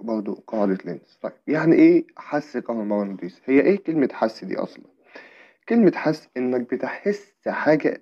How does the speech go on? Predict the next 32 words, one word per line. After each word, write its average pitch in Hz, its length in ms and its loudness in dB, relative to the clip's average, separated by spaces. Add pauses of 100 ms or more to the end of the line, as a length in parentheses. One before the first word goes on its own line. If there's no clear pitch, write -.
(120)
أو 113 220 0
تحس 165 420 -2
حد 160 300 -2
على - 220 0
حاجة، 104 280 -4
يعني - 120 -8
أنت 104 140 -8
مثلا 110 320 0
إيه، 117 100 2
بتحس 110 600 -2 (100)
فلان 120 440 2
إنه 110 200 -2
يعمل 117 280 2
كذا، 95 340 -8 (480)
بتنصحه، 113 600 -4 (1200)
تمام 113 200 2
كده، 135 280 2 (300)
أو 170 240 2 (200)
يعني 123 240 -2
تديله، 131 500 4
فاهم، 117 300 -4
تديله 110 400 -2
دافع 110 380 0
مثلا، 90 300 -6 (240)
تمام 98 220 -2
كده. 143 280 -6 (360)
طيب، - 180 -2 (160)
دي 196 320 2
معنى 110 320 2
كلمة 127 340 0
الحث. - 580 -8 (560)
طيب، 175 220 2